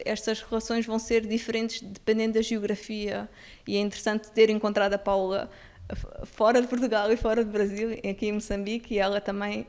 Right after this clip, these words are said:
eh, na viagem dela, não é? No percurso dela, de certa forma, ela também consegue me apoiar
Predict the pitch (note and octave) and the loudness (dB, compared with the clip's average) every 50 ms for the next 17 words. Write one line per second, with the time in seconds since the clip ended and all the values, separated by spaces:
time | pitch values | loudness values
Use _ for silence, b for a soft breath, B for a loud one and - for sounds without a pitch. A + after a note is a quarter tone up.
0 | - - - - F#3+ F#3+ G3 G#3 A3 A3 G#3+ G#3+ G#3+ G#3+ A3 A3 A#3 G#3 G3 F#3 | -8 -4 -2 -2 0 0 4 4 4 6 6 4 4 4 4 2 0 0 0 2
1 | F#3+ G3 G#3+ G#3 G3 F#3+ F#3 F#3+ G3+ A3 G#3+ G3+ G3+ G#3+ G#3+ - - A#3 A#3 A#3 | 2 2 4 2 0 0 -2 -2 -2 -2 -2 -2 -2 -2 -2 -2 0 -2 -2 -2
2 | - - G3 G3 G3+ G#3 G#3 A3 A3+ A3 - G#3 G#3 - G#3+ G#3 - G#3+ G#3+ A3 | -2 -6 -4 -2 0 0 0 0 -2 -2 -2 -4 -4 -4 -6 -4 -4 -4 -4 -2
3 | A3 A3 A3 A3 - G#3 G3+ G#3 G#3 - - G#3 G3+ - G#3 G3+ G3+ G3+ - G3+ | -4 -4 -4 -4 -6 -6 -6 -6 -8 -6 -6 -6 -4 -4 -4 -4 -4 -4 -4 -4
4 | G3 - G#3+ G#3 G#3 G3+ G3 G3 F#3+ G3 | -2 0 0 2 2 2 2 2 0 -2